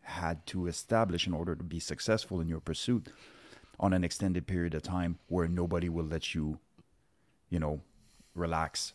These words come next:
so to speak. And, and you want that in, in those environments if we're talking, um, specifically for some special units, but it could be applied anywhere else.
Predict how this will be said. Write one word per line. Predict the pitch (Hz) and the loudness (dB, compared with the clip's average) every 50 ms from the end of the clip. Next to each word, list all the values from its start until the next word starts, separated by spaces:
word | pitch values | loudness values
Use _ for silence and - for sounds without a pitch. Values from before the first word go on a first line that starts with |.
| - | -12
so | - - - 87 80 73 | -14 -8 -4 -4 -4 -4
to | 73 | -4
speak. | 69 - - - 78 76 73 - - - - - - - - | -6 -10 -6 -6 -4 -4 -4 -8 -12 -18 -20 -20 -20 -8 -4
And, | - 82 80 78 - | -2 -2 -2 -2 -4
and | 85 85 82 | -4 -4 -2
you | 82 85 | -2 -2
want | 85 87 101 120 123 101 85 | 0 2 2 2 2 2 0
that | 71 67 65 67 - - | -2 -4 -4 -8 -12 -10
in, | - 90 82 76 78 | -8 -6 -4 -4 -4
in | 82 82 80 | -4 -4 -4
those | 78 80 80 76 | -4 -4 -4 -4
environments | 76 76 73 165 185 214 98 71 69 69 - - - | -6 -6 -2 0 0 2 2 0 -2 -6 -6 -6 -8
if | 78 - - | -8 -6 -6
we're | 85 78 80 | -4 -4 -4
talking, | - - 82 82 85 - - 82 76 76 76 80 98 113 - - - _ _ _ _ _ _ _ _ _ _ _ _ - - - | -2 0 0 0 0 0 -2 -4 -4 -4 -6 -8 -10 -16 -20 -20 -20 _ _ _ _ _ _ _ _ _ _ _ _ -20 -16 -14
um, | - - - - - - - _ - | -12 -12 -12 -12 -14 -16 -18 _ -18
specifically | - - - 87 82 - 90 82 - 80 - - 76 | -18 -8 -4 -4 -2 -2 -4 -4 -4 -6 -6 -6 -8
for | - 78 | -6 -6
some | - - 73 71 | -6 -4 -6 -6
special | - - - - 78 76 - 73 73 | -6 -6 -4 -4 -4 -4 -4 -6 -6
units, | 71 76 71 71 71 - | -4 -4 -6 -6 -8 -8
but | - - 73 69 - - - | -6 -4 -4 -4 -4 -4 -2
it | - 98 - | -2 2 2
could | 123 107 92 | 2 4 6
be | 107 98 | 4 4
applied | - - 92 92 87 80 | 4 2 2 2 2 2
anywhere | 85 85 82 78 76 73 76 82 | 0 -2 -2 -2 -2 0 2 2
else. | 95 87 - - | 2 2 0 -4